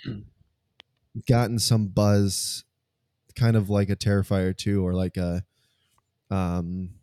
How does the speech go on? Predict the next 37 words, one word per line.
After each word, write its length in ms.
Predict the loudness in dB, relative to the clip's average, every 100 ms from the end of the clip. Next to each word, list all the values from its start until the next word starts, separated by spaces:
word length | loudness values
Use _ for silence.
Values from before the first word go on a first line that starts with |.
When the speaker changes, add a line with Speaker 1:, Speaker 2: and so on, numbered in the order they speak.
| _
Speaker 2:
Barbarian 680 | -2 0 2 2 0 -2 -2
even. 460 | -2 -2 -6 -10 -16 _ _ -6
Um, 440 | -4 -2 -4 -6
I 80 | -4
think 240 | -2 -2
that 360 | 0 -2 -4 -12 _ _ _ _ _ _ _ _ _ _ _ _ _ _
the 180 | -2 0
budget 420 | 4 2 2 2
was 160 | 2 2
pretty 260 | 2 4
low, 400 | 4 4 6 4
but 100 | 2
I 100 | 0
think 340 | 0 -2 -2 -2
that 440 | -2 -2 -4 -10 -12 -6
once 460 | -2 0 -2 -8 -6
a 100 | -2
movie 320 | 4 6 6
like 220 | 4 2 2
this, 440 | 4 4 2 -8 _ _ _ _
the 80 | 0
word 500 | 4 6 6 4 0
kinda 240 | 2 4
got 220 | 4 2
out, 560 | 4 2 0 -6 -18 -18 _ _ _ _
I 80 | 0
think 180 | 2 2
that 140 | 2
this 240 | 2 0 2
would 160 | 0
be 120 | 2 0
a 60 |
movie 300 | 0 0 0
that 160 | -2 -2
a 40 |
lot 240 | -2 -2 -2
of 420 | -2 -6 -14